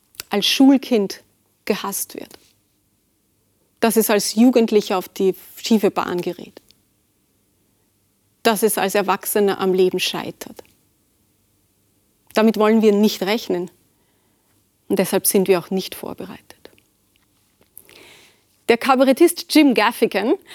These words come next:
hat den Familienzuwachs in seiner Familie durch ein viertes Kind so beschrieben:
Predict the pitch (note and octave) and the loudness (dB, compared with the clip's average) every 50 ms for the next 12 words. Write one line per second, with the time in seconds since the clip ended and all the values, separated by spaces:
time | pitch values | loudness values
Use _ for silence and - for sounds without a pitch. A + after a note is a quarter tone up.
0 | - _ - B3+ B3+ - - - C#4 C4 B3 B3+ B3 - - _ _ - - - | -18 _ -4 -4 -4 -4 0 2 2 4 4 4 2 -2 -10 _ _ -20 -10 -2
1 | - C4 B3 A#3+ C#4+ D#4+ F4 E4+ E4 C#4 A#3 A3 - - C#4+ C4 G#3+ A#3+ C4 D#4 | 0 4 6 8 8 8 8 8 6 4 2 2 0 2 4 4 4 4 2 2
2 | - - C4+ B3 - - A#3+ B3 C4+ A#3+ C4+ B3+ B3+ D4 D#4 D#4+ - D4 B3+ - | 2 2 2 2 4 4 2 2 2 2 4 6 8 8 8 6 6 4 2 4
3 | C4+ B3 A3 - - E4 F4 - - D4 - - - - - D#4+ D#4 C#4+ D#4+ - | 2 0 2 4 4 4 4 4 0 0 0 -2 -4 0 2 4 4 4 4 2
4 | - C4+ B3 - A3+ - - - F#3+ F3 E3+ F3 - | 4 2 4 2 2 -2 -2 -2 -2 -2 -4 -6 -12